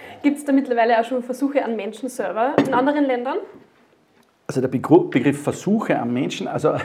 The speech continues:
Speaker 2: <laughs> das gibt es im Prinzip so, äh, bei der somatischen Gentherapie gibt's schon Therapien,
Speaker 1: Mhm.
Speaker 2: aber bei crispr Cas neun steckt schon alles noch in den Kinderschuhen, das muss man schon ehrlich
Speaker 1: Okay.
Speaker 2: sagen, ja, das ist noch alles am Anfang.
Speaker 1: Mhm.
Speaker 2: Ja. Bei der Keimbahntherapie gibt es diesen einen Fall, der in China aufgetreten ist vor wenigen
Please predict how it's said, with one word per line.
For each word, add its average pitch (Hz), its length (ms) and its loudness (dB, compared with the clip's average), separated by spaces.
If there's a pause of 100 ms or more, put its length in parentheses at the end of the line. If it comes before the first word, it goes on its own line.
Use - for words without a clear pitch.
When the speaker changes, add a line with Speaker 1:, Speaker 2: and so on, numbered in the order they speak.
Speaker 2:
<laughs> 175 180 0
das 143 160 -2
gibt 151 240 0
es - 120 0
im 120 140 0
Prinzip 143 360 0
so, 131 340 -2 (480)
äh, 156 160 -2
bei 151 120 6
der - 60 2
somatischen 131 520 2
Gentherapie 131 540 6
gibt's - 260 -4
schon 117 160 0 (180)
Therapien, 135 540 2 (180)
Speaker 1:
Mhm. 262 240 -2 (120)
Speaker 2:
aber 120 240 6
bei 117 140 0
crispr 139 300 2
Cas 123 220 -4
neun 120 160 2
steckt - 320 -6
schon 131 120 0
alles 107 240 -6
noch 104 120 -6
in 110 60 -6
den 101 100 -8
Kinderschuhen, 101 440 -6
das 110 140 -6
muss 127 140 2
man 123 100 0
schon 117 140 -4
ehrlich 104 220 -2
Speaker 1:
Okay. - 80 -2
Speaker 2:
sagen, - 180 -2
ja, 104 80 -4
das 107 100 -8
ist 139 100 -12
noch 110 100 -8
alles 117 200 -2
am 120 120 -2
Anfang. 95 420 -8 (180)
Speaker 1:
Mhm. 240 80 -8
Speaker 2:
Ja. - 180 -2 (800)
Bei 139 80 6
der 170 240 6 (200)
Keimbahntherapie 170 1000 4
gibt 156 280 -4
es - 120 -2
diesen 147 220 -4
einen 127 400 4
Fall, 165 300 0
der 151 100 2
in 120 140 0
China 147 320 0
aufgetreten 139 800 0
ist 135 140 -2
vor 123 120 -8
wenigen 113 300 -2